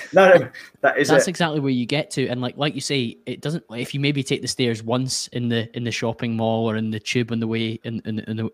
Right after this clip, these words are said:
Speaker 2: in, in the, on the way out, that's fine.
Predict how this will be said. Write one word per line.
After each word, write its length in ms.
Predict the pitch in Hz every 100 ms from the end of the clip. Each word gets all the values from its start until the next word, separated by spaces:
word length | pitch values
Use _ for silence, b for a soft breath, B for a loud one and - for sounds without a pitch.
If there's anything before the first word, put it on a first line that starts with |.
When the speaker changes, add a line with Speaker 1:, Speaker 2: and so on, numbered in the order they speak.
| 110
Speaker 2:
in, 140 | 110
in 120 | 117 113
the, 100 | -
on 100 | 113
the 80 | 107
way 160 | 107
out, 200 | 120 110 92 B B B B B B _ -
that's 200 | 135 -
fine. 380 | 127 127 110